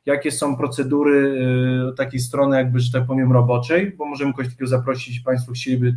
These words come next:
takiego gościa, to, to, yy, możemy to w stanie, yy, możemy to ogarnąć.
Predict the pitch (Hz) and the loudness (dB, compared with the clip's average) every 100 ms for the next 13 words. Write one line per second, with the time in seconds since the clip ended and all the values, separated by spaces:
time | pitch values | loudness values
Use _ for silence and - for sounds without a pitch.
0 | - 131 127 120 120 127 123 - 117 117 | -4 -12 -8 -6 -2 -2 -2 -4 -6 -4
1 | 117 117 - _ _ _ - 127 131 131 | -6 -6 -10 _ _ _ -2 0 0 -2
2 | 127 131 131 127 127 123 123 120 - - | -4 -4 -2 0 2 2 0 -4 -4 0
3 | 123 123 120 120 - _ _ _ 120 120 | 2 4 4 0 -8 _ _ _ 0 2
4 | 117 117 117 117 120 131 135 123 117 117 | 2 2 0 -2 0 0 2 2 2 4
5 | 123 127 139 170 202 - - | 6 6 6 4 4 2 -10